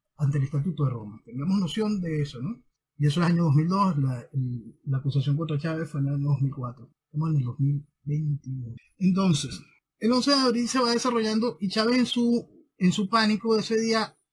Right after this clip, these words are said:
ah, genera unas acciones militares que estaban, eh, aparte de las acciones paramilitares, que eran los francotiradores, los pistoleros y todas estas estructuras, Chávez tenía una estructura militar y una cadena de mando que se rompió, no funcionó.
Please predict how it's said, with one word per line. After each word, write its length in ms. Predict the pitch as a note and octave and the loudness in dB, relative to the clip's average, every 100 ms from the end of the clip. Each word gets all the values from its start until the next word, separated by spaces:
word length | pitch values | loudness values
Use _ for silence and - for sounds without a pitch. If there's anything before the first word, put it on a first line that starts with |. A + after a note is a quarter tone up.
| D#3 | -16
ah, 340 | - _ - | -16 _ -16
genera 300 | - F3+ F3+ | -4 -2 0
unas 200 | G#3+ G#3+ | 2 4
acciones 580 | G3 - G3+ F#3+ G#3 G3+ | 2 0 -2 0 0 0
militares 580 | G3 F#3 F3+ F#3 F3+ F#3+ | 0 0 0 -4 -4 -6
que 100 | F3 | -8
estaban, 600 | - E3+ F3 F#3 F#3+ F#3+ _ _ _ | -6 -2 0 0 -2 -4 _ _ _
eh, 260 | - E3+ D#3+ | -2 0 0
aparte 360 | D3+ D#3+ D3 D#3 | -2 0 2 2
de 40 | |
las 120 | D3 | 4
acciones 260 | D3 F3 G#3 | 4 2 2
paramilitares, 720 | G#3+ E3+ D#3 C#3+ F#3+ F3+ D#3 | 2 2 2 2 2 0 0
que 100 | D3 | 0
eran 160 | C#3 E3+ | 0 0
los 80 | E3 | 0
francotiradores, 720 | C#3+ C#3 B2+ B2+ E3+ E3+ C#3 | -2 -4 -6 -4 0 2 2
los 100 | C3+ | 2
pistoleros 440 | C#3+ C#3+ E3+ D#3 | -4 -4 0 0
y 60 | C#3+ | 0
todas 220 | D#3+ F#3+ | 0 -2
estas 200 | F#3 F#3 | -2 -4
estructuras, 600 | F3+ F3+ D#3+ D#3 E3+ _ - - - | -4 -8 -4 -4 -6 _ -20 -20 -4
Chávez 260 | G#3+ G#3 | 0 0
tenía 360 | A#3 G#3+ G#3 A3 | 0 0 0 0
una 160 | G#3+ | 0
estructura 440 | G#3+ - F3 F#3 G#3 | -2 -6 -4 -2 0
militar 560 | G3+ F3+ F3 F#3+ F#3+ - _ _ _ | 2 0 0 -2 -2 -6 _ _ _
y 100 | D#3+ | -4
una 140 | E3+ F#3 | -2 0
cadena 380 | F#3+ F3 F#3+ | 0 2 2
de 80 | F#3+ | 2
mando 520 | F#3 F#3 F#3 A3 - _ _ - | 2 2 0 -2 -8 _ _ -2
que 120 | A3 | 0
se 120 | G#3 | 2
rompió, 440 | E3+ E3 C#3+ A#2 - | 2 2 0 -4 -2
no 140 | E3+ | -2
funcionó. 600 | F#3 G3 - D#3 A#2+ - | 4 4 4 0 -2 -6